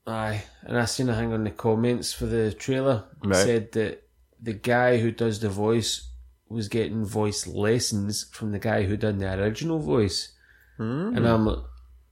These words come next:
Speaker 1: "Why didn't they just get the original guy?"
Speaker 2: Yeah, that's weird.
Speaker 1: That is a bit weird, isn't it?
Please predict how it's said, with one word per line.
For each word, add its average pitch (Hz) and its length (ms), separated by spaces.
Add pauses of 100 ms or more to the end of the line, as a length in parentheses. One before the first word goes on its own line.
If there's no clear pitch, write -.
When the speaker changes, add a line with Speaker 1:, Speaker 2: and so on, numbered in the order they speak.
(120)
Speaker 1:
"Why 113 140
didn't 123 220
they 110 80
just 101 260
get 110 240
the 175 160
original 175 280
guy?" 110 400
Speaker 2:
Yeah, 98 220
that's 95 240
weird. 98 300 (300)
Speaker 1:
That - 120
is 123 120
a - 40
bit 143 160
weird, 123 240
isn't 160 280
it? - 120